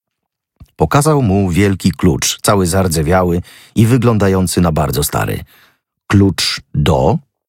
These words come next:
zapytał Botrele. „Małej furtki, ukrytej między dwiema przyporami, porzuconej od wieków, której nie uważałem nawet za potrzebne pokazywać swemu najemcy. Wychodzi na okolice dokładnie na skraju lasu”.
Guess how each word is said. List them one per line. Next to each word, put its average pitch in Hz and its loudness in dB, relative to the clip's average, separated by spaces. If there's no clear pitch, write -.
zapytał 76 -2
Botrele. - -4
„Małej 175 2
furtki, - -6
ukrytej 147 0
między 98 0
dwiema 113 0
przyporami, 90 0
porzuconej 123 0
od 87 0
wieków, 87 0
której 107 2
nie 110 2
uważałem 98 2
nawet 92 0
za 90 0
potrzebne 87 0
pokazywać 95 2
swemu 90 0
najemcy. 76 -2
Wychodzi 143 0
na 127 0
okolice 104 0
dokładnie 135 0
na 76 0
skraju 139 0
lasu”. - -4